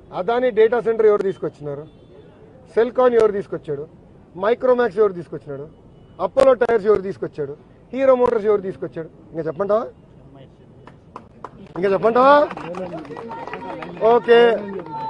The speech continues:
ఇవన్నీ మేము తీసుకొచ్చాం. ఒక్క నిమిషం అమ్మా, ఇవన్నీ, ఒక్క నిమిషం అమ్మా, ఇవన్నీ మేము తీసుకొచ్చాం. మీరు చేసిన ఎంతో తెలుసా?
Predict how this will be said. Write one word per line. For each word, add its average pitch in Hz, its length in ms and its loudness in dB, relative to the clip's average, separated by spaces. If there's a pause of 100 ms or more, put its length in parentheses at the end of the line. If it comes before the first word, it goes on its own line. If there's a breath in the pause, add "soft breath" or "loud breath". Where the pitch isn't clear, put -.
(160)
ఇవన్నీ 220 200 2
మేము 247 160 6
తీసుకొచ్చాం. 208 300 2
ఒక్క 202 120 4
నిమిషం 254 180 6
అమ్మా, 233 200 4 (600)
ఇవన్నీ, 233 240 4
ఒక్క 202 300 -2
నిమిషం 254 240 6
అమ్మా, 233 240 4 (280)
ఇవన్నీ 220 220 2
మేము 254 240 4
తీసుకొచ్చాం. 233 640 0 (500)
మీరు 226 200 0
చేసిన 247 220 2
ఎంతో 220 200 2
తెలుసా? 175 400 -2